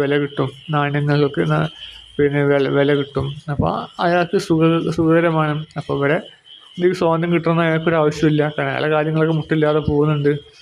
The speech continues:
ജനങ്ങളെ ഭരിച്ച് നടക്കാം. ഉം. ഇപ്പം കമ്മ്യൂണിസ്റ്റ് പാർട്ടിക്കാർ പറഞ്ഞല്ലോ, "നമ്മൾ കൊയ്യും, നമ്മ-, നമ്മൾ കൊയ്യും വയലുകളെല്ലാം നമ്മുടെ ആകും പൈങ്കിളി" എന്ന് പറയുമ്പോൾ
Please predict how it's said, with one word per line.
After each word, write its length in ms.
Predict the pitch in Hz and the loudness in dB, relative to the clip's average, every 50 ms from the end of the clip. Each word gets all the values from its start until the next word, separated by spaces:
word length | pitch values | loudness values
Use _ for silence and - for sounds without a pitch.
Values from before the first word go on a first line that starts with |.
| - - - - - - - | -20 -20 -20 -20 -18 -10 -6
ജനങ്ങളെ 380 | 143 139 139 139 143 147 143 143 143 143 | -4 -2 -2 0 0 2 2 2 2 2
ഭരിച്ച് 260 | 139 135 135 - - 151 | 0 0 0 -2 -2 -2
നടക്കാം. 380 | 135 135 135 135 - 139 139 135 135 - - - - - 139 | -2 -4 -6 -4 -4 -4 -4 -4 -6 -12 -16 -20 -16 -12 -10
ഉം. 140 | 139 151 165 - - - - _ _ _ _ _ _ _ _ _ - - - - - 151 | -10 -10 -10 -12 -16 -20 -20 _ _ _ _ _ _ _ _ _ -20 -20 -20 -14 -6 -2
ഇപ്പം 200 | - - 143 139 143 143 143 143 143 147 | -2 -2 -2 -2 -2 -2 -2 -2 -2 -2
കമ്മ്യൂണിസ്റ്റ് 460 | 147 139 143 143 147 147 - - 156 143 | -2 -2 0 0 0 0 -2 -2 -2 -2
പാർട്ടിക്കാർ 460 | 147 143 139 - 147 139 - 147 143 147 143 | -2 -2 -2 -2 -2 0 0 2 2 2 2
പറഞ്ഞല്ലോ, 300 | 143 143 143 135 135 135 139 151 156 | 0 0 0 0 0 0 0 -2 -4
"നമ്മൾ 200 | 139 139 143 143 147 147 143 - - 147 - - | -2 0 0 2 2 0 0 -2 -8 -8 -2 0
കൊയ്യും, 340 | 143 139 139 139 135 139 139 139 143 | 2 4 4 2 2 0 -2 -2 -2
നമ്മ-, 340 | 139 135 135 139 165 156 147 143 139 139 147 170 - - - | -2 -2 -4 -4 -2 0 0 0 0 -2 -4 -6 -8 -8 -6
നമ്മൾ 200 | 151 143 147 151 151 139 | -2 -2 0 0 2 2
കൊയ്യും 240 | 151 143 143 147 147 143 | 2 2 2 2 2 0
വയലുകളെല്ലാം 500 | 139 135 139 139 139 143 139 139 143 143 143 139 | 0 0 2 2 2 2 2 0 0 0 0 0
നമ്മുടെ 280 | 135 135 143 143 143 143 143 135 | 0 0 2 2 4 2 2 2
ആകും 160 | 139 147 143 143 | 0 0 -2 -2
പൈങ്കിളി" 460 | 143 131 135 139 139 147 139 139 143 143 | -2 -2 -2 -2 -2 0 2 2 2 0
എന്ന് 120 | 143 143 139 143 | 0 0 -2 0
പറയുമ്പോൾ 340 | 139 135 139 135 147 165 | 0 0 0 0 -2 -4